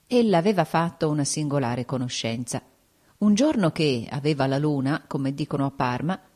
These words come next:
era andata all'improvviso verso sera alla sua villa di Sacca, poco al di là di Colorno, sulla collina che domina il Po. Si dilettava di abbellire questa sua campagna. Le piaceva la grande foresta che corona la collina e giunge fin quasi alla villa,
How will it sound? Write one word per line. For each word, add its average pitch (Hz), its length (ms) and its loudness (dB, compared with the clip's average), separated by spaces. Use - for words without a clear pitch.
era 247 220 2
andata 262 320 4
all'improvviso 175 680 2
verso 190 300 0
sera 170 400 2
alla 214 220 2
sua 202 160 0
villa 180 240 2
di 165 100 -2
Sacca, 143 560 -2
poco 170 300 2
al 160 100 2
di 156 80 -2
là 151 160 2
di 147 160 -2
Colorno, 143 540 0
sulla 165 300 0
collina 139 440 0
che 135 160 -4
domina 131 380 0
il 127 100 -2
Po. - 300 -2
Si - 200 0
dilettava 196 500 6
di 151 100 2
abbellire 143 460 0
questa 131 300 -4
sua 131 180 -4
campagna. 131 680 -2
Le 160 160 2
piaceva 156 380 2
la 143 80 2
grande 147 320 0
foresta 156 580 2
che 135 140 -2
corona 151 360 2
la 139 120 0
collina 165 560 2
e 165 180 -2
giunge 185 320 2
fin 180 220 -2
quasi 170 320 2
alla 143 180 2
villa, 120 340 -4